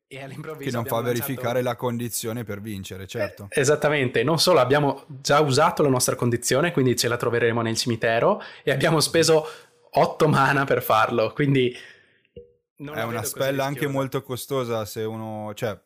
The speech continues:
Speaker 2: poi pensando anche che è una spell che ha tutti i colori, uno dovrebbe anche essere vincolato a giocare,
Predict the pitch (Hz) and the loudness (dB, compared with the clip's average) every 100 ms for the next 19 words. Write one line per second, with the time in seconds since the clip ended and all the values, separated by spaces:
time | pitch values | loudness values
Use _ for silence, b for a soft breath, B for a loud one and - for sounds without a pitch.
0 | _ 120 107 _ _ 110 104 117 117 120 | _ -10 -10 _ _ -16 -12 -10 -10 -10
1 | 113 104 - 101 98 - 113 101 98 - | -12 -16 -14 -14 -16 -14 -12 -12 -14 -14
2 | 107 101 90 b b b b _ - 123 | -12 -12 -14 b b b b _ -12 -12
3 | - 113 117 117 113 117 123 127 113 110 | -10 -10 -6 -2 -2 -2 -6 -10 -10 -10
4 | 107 104 104 104 104 104 98 - 101 98 | -10 -12 -12 -12 -14 -14 -14 -14 -16 -14
5 | 101 - 98 98 98 98 - 101 98 98 | -16 -14 -14 -12 -16 -18 -14 -12 -12 -14
6 | 90 | -16